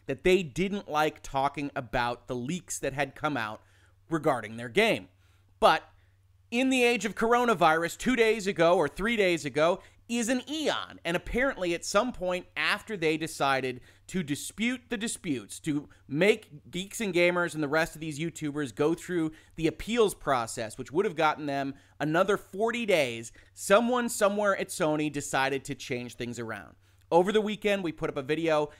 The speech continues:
asking whether this was the end as Sony lifted its claims and its strikes on various channels across YouTube, but not most specifically those videos related to the Geeks and Gamers platform, as well as some other smaller YouTubers that did contact me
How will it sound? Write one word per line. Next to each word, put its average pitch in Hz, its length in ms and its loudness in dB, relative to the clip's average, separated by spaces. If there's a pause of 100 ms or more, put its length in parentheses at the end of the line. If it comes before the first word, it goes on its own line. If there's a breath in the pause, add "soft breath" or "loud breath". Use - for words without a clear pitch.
(220 loud breath)
asking 170 460 0
whether 151 200 2
this 143 300 0
was 165 220 0
the 139 200 -4
end 185 360 0
as 143 180 -2
Sony 156 340 0
lifted 170 560 2
its 156 220 -8
claims 165 640 -8
and 139 180 -8
its 120 140 -12
strikes 151 500 -4 (260 soft breath)
on 156 220 0
various 156 380 0
channels 143 460 -2
across 123 420 -2
YouTube, 180 480 -6 (360 soft breath)
but 170 200 -2
not 170 540 4 (300)
most 180 300 4
specifically 190 760 -4
those 160 380 2
videos 147 460 -2
related 139 500 -4
to 139 160 -4
the 131 80 -4
Geeks 123 380 -6
and 123 120 -6
Gamers 123 320 -6
platform, 160 440 -2
as 123 100 -8
well 135 160 -2
as 131 80 -6
some 120 160 -6
other 127 160 -4
smaller 127 420 -4
YouTubers 131 600 -6
that 113 120 -8
did 131 200 -6
contact 135 520 -4
me 123 220 -10